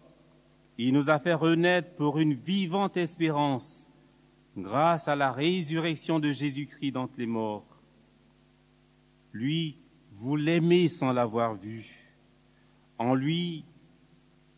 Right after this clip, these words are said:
sans le voir encore, vous mettez votre foi, vous exultez d'une joie inexprimable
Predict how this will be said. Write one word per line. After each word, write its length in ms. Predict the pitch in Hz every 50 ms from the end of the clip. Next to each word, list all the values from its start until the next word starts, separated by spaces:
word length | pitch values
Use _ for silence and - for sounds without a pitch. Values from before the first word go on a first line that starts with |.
| _ _ _ _ _
sans 560 | - - - - 151 147 147 143 135 127 117
le 140 | 131 113 123
voir 340 | 127 120 117 143 147 143 131
encore, 880 | 135 131 123 - - 165 170 170 165 156 143 120 117 - - - - - - - _ _ _ _ _ _ _
vous 160 | - 113 131
mettez 680 | 135 135 135 139 151 170 180 175 - - - 208 202 185
votre 420 | 143 117 127 123 120 - - 131 113
foi, 560 | - - - - 117 113 110 107 104 101 - - _ _ _ _ _ _ _ _ _ _
vous 400 | - 113 117 113 104 95 98 -
exultez 1040 | 180 185 175 151 123 113 143 139 123 120 - - 151 160 160 156 151 139 127 117 - - - - - - - _ _ _ _ _ -
d'une 260 | 95 107 131 135 127
joie 640 | 110 92 107 120 127 135 135 139 139 135 131 123 123 - - _ _ _ _ _ _ _ _ _ _ _ _ _ _ _ _ _ _ _ _ _ _ _ _ _ _ _ _ _ _ _ _
inexprimable 1040 | 190 190 190 170 165 156 143 - - - 139 123 120 127 139 147 147 143 127 113 101